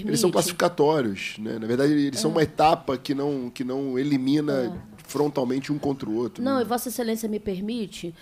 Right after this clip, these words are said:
Speaker 2: eu acho que isso é uma, uma questão de competência. Eu não queria entrar muito no mérito, mas, assim, eu, até onde eu acompanhei e observei,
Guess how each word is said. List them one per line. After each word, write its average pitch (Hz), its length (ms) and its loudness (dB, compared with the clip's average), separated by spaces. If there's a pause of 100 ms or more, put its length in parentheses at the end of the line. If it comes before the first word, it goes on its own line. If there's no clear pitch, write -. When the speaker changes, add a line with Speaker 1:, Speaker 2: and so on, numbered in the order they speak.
(220)
Speaker 2:
eu 202 180 4
acho 240 380 -2
que 220 220 -6
isso 220 180 -6
é - 20 -2
uma, 214 460 -4
uma 202 240 -4
questão 214 400 -6
de 202 100 -8
competência. 208 440 -4
Eu 208 40 -2
não 269 80 2
queria 294 220 2
entrar 269 220 4
muito 254 200 4
no 226 120 2
mérito, 226 400 0
mas, 208 180 2
assim, 214 240 0
eu, 208 220 2
até 226 240 -2
onde 233 240 0
eu 208 100 0
acompanhei 202 460 -2
e 185 60 2
observei, 185 760 4